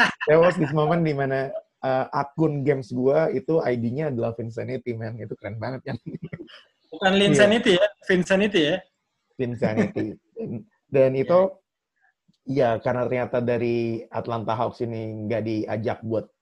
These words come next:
Speaker 1: ikutan N B A Returns, mau nggak mau, game terakhir beliau kemarin itu adalah game terakhir beliau di N B A.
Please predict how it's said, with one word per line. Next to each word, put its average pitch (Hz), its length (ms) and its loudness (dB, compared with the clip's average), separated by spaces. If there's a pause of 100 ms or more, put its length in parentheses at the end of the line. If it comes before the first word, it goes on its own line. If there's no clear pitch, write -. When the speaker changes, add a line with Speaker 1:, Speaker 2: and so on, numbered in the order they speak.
Speaker 1:
ikutan 107 380 -6
N 110 160 -6
B 107 100 -4
A 104 80 -2
Returns, 147 460 -4 (800)
mau 117 160 -2
nggak 113 160 -4
mau, 143 240 2
game 120 240 0
terakhir 120 320 -2
beliau 113 240 0
kemarin 110 400 -6
itu 131 320 -4
adalah 117 560 -4 (480)
game 107 240 -6
terakhir 110 240 -4
beliau 107 320 0
di 117 320 -4 (160)
N 104 160 -8
B - 80 -6
A. 101 160 -4